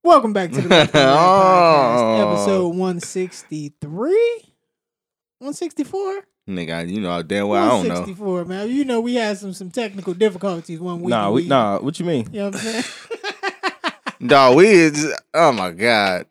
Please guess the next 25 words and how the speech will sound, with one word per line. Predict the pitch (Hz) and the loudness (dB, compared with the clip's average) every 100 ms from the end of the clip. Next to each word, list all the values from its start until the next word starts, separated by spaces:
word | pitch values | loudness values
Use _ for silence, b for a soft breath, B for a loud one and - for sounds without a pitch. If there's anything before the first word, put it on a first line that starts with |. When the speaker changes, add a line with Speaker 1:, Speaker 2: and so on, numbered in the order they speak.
| _ | _
Speaker 2:
I | 147 | 4
gotta | 214 185 | 6 6
br-, | 143 151 190 | 6 6 6
I | 220 | 6
gotta | 254 220 | 6 6
bring | 170 196 185 | 6 6 6
back | 180 185 156 | 6 4 6
the, | 160 156 143 | 6 6 6
the | 151 | 6
whole | 151 170 175 160 | 8 8 6 6
fucking, | 170 160 147 143 139 135 | 4 4 4 0 2 4
uh, | 139 139 | 6 6
would | 143 147 | 6 6
you | 143 | 6
rather | 156 160 117 107 | 6 6 4 2
for | 110 | 2
that | 101 98 | 2 0
too, | 135 101 | 0 0
man. | 92 98 | 0 -2
We, | 135 | -2
we | 117 135 | -4 -4
should, | 120 110 | -4 -6
we | 123 | -6
should, | 117 107 95 _ - | -6 -8 -10 _ -10
yeah. | - 90 | -4 -4